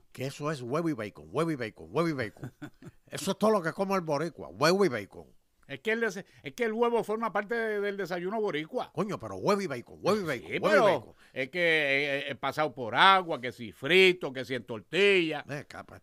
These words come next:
Speaker 1: pero que, que, que, aparte de
Speaker 2: Pero
Speaker 1: comerse el
Speaker 2: aparte de
Speaker 1: huevo.
Speaker 2: eso, aparte de eso, a usted le pueden, ah, este, decir muchas cosas con simplemente hacerle una lectura del huevo.
Speaker 1: Espérate, Walter, ¿qué, qué, qué, qué, <laughs> qué es lo que tú,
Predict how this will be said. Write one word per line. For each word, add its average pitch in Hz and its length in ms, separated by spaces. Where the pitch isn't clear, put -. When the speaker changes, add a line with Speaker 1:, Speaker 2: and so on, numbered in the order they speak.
Speaker 1:
pero 143 200
que, 160 240
que, 175 200
que, 196 200
aparte 233 380
de 226 60
Speaker 2:
Pero 214 120
Speaker 1:
comerse 185 400
el 160 80
Speaker 2:
aparte 143 180
de - 20
Speaker 1:
huevo. 180 100
Speaker 2:
eso, 107 260
aparte 160 380
de 185 120
eso, 135 200
a 156 100
usted 156 200
le 190 100
pueden, 190 300
ah, 190 240
este, 147 540
decir 151 360
muchas 208 420
cosas 202 480
con 147 160
simplemente 180 720
hacerle 185 420
una 185 220
lectura 185 480
del 156 160
huevo. 139 460
Speaker 1:
Espérate, 120 360
Walter, 113 460
¿qué, 110 300
qué, - 180
qué, 117 160
qué, 123 140
<laughs> - 580
qué 147 60
es 135 60
lo 147 140
que 156 140
tú, - 100